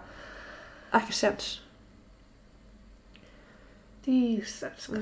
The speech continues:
Speaker 2: Christ. Ég hef aldrei heyrt um svona rannsókn. Svona
Speaker 1: Og sérstaklega eftir þú skoðar, eða, þú veist, eftir málið með Meredith Ketcher.
Speaker 2: Já.
Speaker 1: Þú veist, ok, ég hef ekki kynnt mér það nógu vel til að geta myndað mér skoðun á því. En þar augljóslega var eitthvað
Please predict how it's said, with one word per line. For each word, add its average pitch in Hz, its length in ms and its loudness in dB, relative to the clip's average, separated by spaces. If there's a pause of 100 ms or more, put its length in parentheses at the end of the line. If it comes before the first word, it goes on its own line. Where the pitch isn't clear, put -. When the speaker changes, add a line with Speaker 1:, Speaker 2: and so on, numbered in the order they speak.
Speaker 2:
Christ. 202 580 -4 (600)
Ég 277 120 12
hef 277 100 6
aldrei 294 340 6
heyrt 247 220 -4
um 247 80 0
svona 233 220 -2
rannsókn. 233 280 -4 (540)
Svona 262 200 2 (300)
Speaker 1:
Og 240 80 -4
sérstaklega 254 540 8
eftir 226 160 2
þú 233 80 10
skoðar, 226 500 8
eða, 208 140 10
þú 220 40 6
veist, 220 200 -6
eftir 240 240 2
málið 220 640 6
með 214 380 4
Meredith 202 460 6 (280)
Ketcher. 208 400 0 (240)
Speaker 2:
Já. 254 180 2
Speaker 1:
Þú 226 60 -2
veist, 220 240 -2
ok, 208 80 4
ég 208 180 6
hef 208 120 6
ekki - 140 -12
kynnt 254 180 0
mér 214 100 2
það 208 220 4
nógu 226 240 6
vel 180 180 6
til 202 160 2
að 196 60 6
geta 202 160 2
myndað 202 240 0
mér 202 100 -2
skoðun 196 280 2
á 170 40 -2
því. 214 240 2 (920)
En 220 100 8
þar 240 300 10
augljóslega 214 640 8 (400)
var 208 180 10
eitthvað 190 420 6